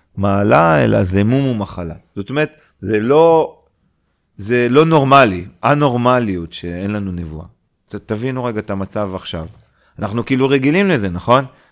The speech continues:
שמה שמנהל אותנו זה שכל רציונלי. אה, החלטות דמוקרטיות, <laughs> נכון? אה, כפרנות של בג"ץ. אז, אה, ערכים נפולים כאלה וכולי.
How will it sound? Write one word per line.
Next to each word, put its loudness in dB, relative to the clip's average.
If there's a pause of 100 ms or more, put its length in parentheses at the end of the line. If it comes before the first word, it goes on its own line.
(120)
שמה -4
שמנהל -4
אותנו -6
זה -6
שכל -8
רציונלי. -6 (1400)
אה, -6
החלטות -6
דמוקרטיות, -6 (200)
<laughs> -20
נכון? -4
אה, -6 (1300)
כפרנות -8
של -8
בג"ץ. -8 (1400)
אז, -8
אה, -4
ערכים -8
נפולים -8
כאלה -10
וכולי. -12